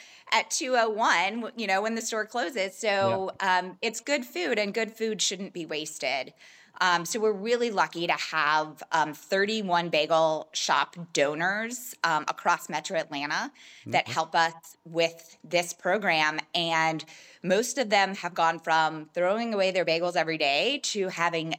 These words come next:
Speaker 1: zero bagel waste
Speaker 2: Yeah.
Speaker 1: because we're able to either pick them up every day or they work with us and freeze them to keep them fresh,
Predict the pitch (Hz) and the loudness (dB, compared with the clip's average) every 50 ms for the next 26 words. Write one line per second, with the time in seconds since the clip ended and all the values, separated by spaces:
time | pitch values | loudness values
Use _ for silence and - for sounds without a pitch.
0 | - 170 165 156 156 175 165 165 160 160 156 151 156 151 143 147 139 139 143 127 | -8 -10 -12 -6 -4 0 0 2 2 2 2 2 0 0 0 -2 -2 0 0 -2
1 | 127 123 127 127 123 - - - - - - - 151 147 120 135 143 143 143 139 | -2 -2 -6 -8 -8 -10 -10 -10 -10 -10 -8 -6 -6 -2 0 2 2 2 2 0
2 | 135 147 151 143 139 147 143 139 143 - - 156 151 147 143 - 151 147 147 139 | -2 -4 -2 -2 -2 -2 -2 -4 -4 -4 -4 -4 -4 -4 -6 -6 -4 -2 -2 -2
3 | 143 - 139 - - 135 135 127 - 143 143 135 151 160 220 254 233 220 220 220 | -4 -6 -10 -8 -6 -6 -4 -4 -4 -6 -6 -6 -2 2 2 4 4 4 4 4
4 | 214 - - 180 170 160 160 156 156 151 151 - - - - - - 175 165 160 | 2 0 -2 -2 0 2 2 2 2 0 -2 -6 -12 -20 -8 -2 0 0 2 0
5 | 156 151 - - 156 151 143 143 139 - 139 147 143 - 220 233 214 214 190 180 | -2 -2 -4 -6 -4 0 0 0 0 -2 -8 -12 -10 -6 -4 -4 -4 -4 0 2
6 | 180 170 170 165 165 170 165 - 165 143 - - - 151 147 139 - 180 165 156 | 2 4 4 2 2 0 -4 -8 -8 -8 -10 -8 -8 -8 -6 -2 0 2 2 2
7 | 143 143 - - - - - - | 2 0 -2 -4 -6 -6 -8 -8